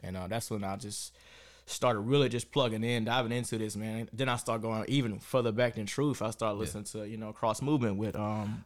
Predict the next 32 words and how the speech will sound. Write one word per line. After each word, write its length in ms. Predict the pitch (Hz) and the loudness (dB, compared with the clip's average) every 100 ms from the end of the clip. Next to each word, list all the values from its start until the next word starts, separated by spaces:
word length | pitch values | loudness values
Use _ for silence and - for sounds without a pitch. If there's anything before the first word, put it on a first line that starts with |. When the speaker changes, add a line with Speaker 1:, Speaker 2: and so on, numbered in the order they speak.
| - | -4
Speaker 2:
Let 100 | 170 | 4
me 80 | 185 | 8
Speaker 1:
you 60 | |
Speaker 2:
ask 80 | 175 | 8
Speaker 1:
know, 40 | 165 | 6
Speaker 2:
you 40 | |
a 40 | - | 6
question. 520 | 151 113 90 80 78 | 6 4 2 -6 -4
Speaker 1:
Ambassador. 580 | 107 107 123 127 117 110 104 | 0 2 4 4 2 0 -2
Speaker 2:
Just 40 | |
a, 40 | 110 | -2
just 200 | 123 - | 0 0
a 20 | 113 | 0
aside. 480 | - 127 107 90 - - - | 0 2 0 -2 -8 -14 -2
If 80 | 120 | 4
Speaker 1:
Mm-hmm. 80 | |
Speaker 2:
we 80 | 143 | 6
gonna 280 | 147 139 120 | 6 6 6
go, 140 | 127 | 6
like, 280 | 117 110 - | 8 4 4
original 480 | 104 113 123 113 113 | 2 6 6 6 4
kind 260 | - 110 98 | 4 4 2
of 80 | 95 | 2
early 240 | 101 98 | 0 2
one 220 | 98 95 | 4 4
one 120 | 92 90 | 2 2
six, 260 | 101 85 | 0 -2
'cause 200 | - 95 | -2 -2
you 60 | 87 | 0
mentioned 320 | 95 87 92 87 | 0 0 -2 -4
Lecrae. 280 | 98 69 - _ _ _ _ _ _ _ - | -4 -6 -10 _ _ _ _ _ _ _ -8
Speaker 1:
Mm-hmm. 220 | 113 123 | -6 -4